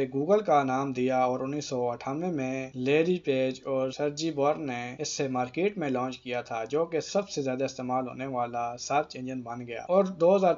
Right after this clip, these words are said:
पन्द्रह में फिर इसका नाम चेंज किया गया और अब इसका नाम अल्फाबेट आईएनसी यानी अल्फाबेट इनकॉर्पोरेशन है। Googleplex Google और इसके बुनियादी कमेटी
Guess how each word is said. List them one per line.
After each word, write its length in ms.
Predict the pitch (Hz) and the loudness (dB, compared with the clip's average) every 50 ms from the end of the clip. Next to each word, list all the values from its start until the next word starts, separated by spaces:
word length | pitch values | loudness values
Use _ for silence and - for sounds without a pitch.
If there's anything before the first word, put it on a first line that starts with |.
| - | 4
पन्द्रह 280 | 214 214 208 202 208 190 | 2 2 4 4 4 4
में 260 | 160 151 143 143 135 131 | 4 2 0 0 -2 2
फिर 140 | 165 180 208 | 4 4 4
इसका 300 | 202 185 - - 156 139 | 4 2 0 0 0 0
नाम 380 | 135 131 131 131 135 131 131 131 127 - | 2 0 0 0 0 -2 -2 -4 -6 -2
चेंज 300 | - 143 143 165 185 175 | -2 0 0 0 -4 -4
किया 260 | - - 135 135 131 127 | -6 -2 -2 0 0 0
गया 280 | 123 123 123 120 120 120 123 - 139 | 0 0 0 0 0 -2 -4 -4 -2
और 120 | 143 156 | 2 4
अब 160 | 180 185 170 | 4 4 4
इसका 320 | 175 - - - 139 131 123 | 2 0 0 -2 0 0 0
नाम 440 | 117 117 120 120 120 120 120 123 127 147 | 0 -2 -2 -2 -2 -2 -4 -6 -4 -4
अल्फाबेट 680 | 156 170 - - 180 165 139 131 127 123 123 123 123 - | -4 -4 -2 0 -2 0 0 0 0 0 0 -2 -2 -2
आईएनसी 560 | 143 151 151 143 139 135 135 - - 143 139 135 135 131 139 - 135 | 0 0 0 0 0 -4 -6 -4 -4 -2 0 0 -2 -2 -4 -6 -4
यानी 480 | 135 135 135 135 135 135 135 135 135 - - | -2 0 0 0 0 0 -2 -2 -4 -4 -2
अल्फाबेट 800 | 165 190 196 190 196 180 160 135 135 127 127 127 127 127 127 - | 0 0 2 2 2 2 2 2 0 0 2 0 -2 -2 -4 -8
इनकॉर्पोरेशन 760 | 143 143 139 - 139 135 - - - 139 135 131 - 135 127 | -10 -8 -4 -2 -2 -2 -2 -4 -4 -4 -4 -2 -4 -8 -8
है। 180 | 127 120 113 110 | -8 -8 -8 -6
Googleplex 800 | 127 143 180 220 240 262 262 214 190 160 156 156 156 151 147 - - - - | 0 4 4 6 6 6 4 4 2 4 4 4 4 2 0 -4 -8 -4 -4
Google 280 | 165 175 208 240 233 | 0 4 4 6 8
और 140 | 196 185 175 | 8 8 8
इसके 380 | 170 156 - - - 143 139 135 131 | 8 6 4 0 0 2 2 2 2
बुनियादी 400 | 127 139 143 147 151 151 160 170 | -2 -2 0 0 2 2 0 0
कमेटी 440 | 165 156 143 135 131 127 135 131 | -2 -2 -2 -2 -2 -2 -2 -2